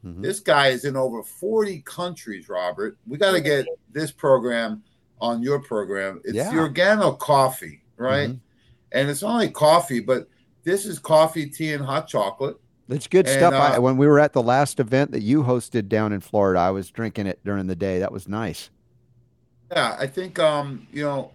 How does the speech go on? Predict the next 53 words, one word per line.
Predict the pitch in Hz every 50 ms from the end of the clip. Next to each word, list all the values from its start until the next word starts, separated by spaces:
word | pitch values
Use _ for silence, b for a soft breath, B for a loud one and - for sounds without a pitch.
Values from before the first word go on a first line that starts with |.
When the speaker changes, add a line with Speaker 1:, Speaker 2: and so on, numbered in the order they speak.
| _ -
Speaker 2:
there | 143 120 113 127 139
might | 156 160 156
be | - 156
a | 143
good | 123 120 147 139 -
topic | - 139 131 131 131 - 123 -
for | - 123 120
next | 117 120 117 117 - - 117
month | 120 123 120 117 113
to | - 120
get | 110 117 - -
people | - 139 131 101 104 123
Speaker 1:
Mm-hmm. | 120 113
Speaker 2:
involved | 110 123 120 120 117
because | - 123 123 - 139 123 123
there's | 139 139 131 131
really | 160 190 196 180 156 147 135
three | 117 - - 143 160 151
components | 151 - 135 117 - 131 135 147 147 143 131 135
of | - 110 104 98
the | 101
program, | 80 - 117 107 104 104 95 98 95 92 92 95 101
right? | 104 113 117 117 B B B B B B B B
One | - 120 151 180 196
is | 190 165 143
just | 156 175 160 - -
consume | 165 160 147 143 - 175 175 175 160
coffee, | - - 156 147 147 160 156 160 147
tea, | 139 - 160 151 151
or | 143 143
hot | 147 147 147 143
chocolate. | - 165 165 165 - - 90 87
Who | 87 120 143 143
doesn't | 143 143 143 123 127 131 113 110
do | 127 139 143 131
that, | 101 85 - - -
right? | - 92 98 107 117 - -
Speaker 1:
Mm-hmm. | _ - 92 87 90 95 104 - _
Speaker 2:
Second | - - - 180 196 208 208 180 147
is | 147 151 147 135
you | 151 147
can | 151 151 143 135
do | 147 151 156 151
it | 147
as | 143 143 139
a | 131 139
wholesaler | 135 151 165 185 - - - - 117 117 117 117
if | 113 107
you're | 110 123 123 120 120 120 117
a | 117
healthcare | 123 127 123 - - 135 120 117
professional, | - 113 104 - - 120 127 131 135 - 135 127 110 92 90 92
right? | 98 107 123 113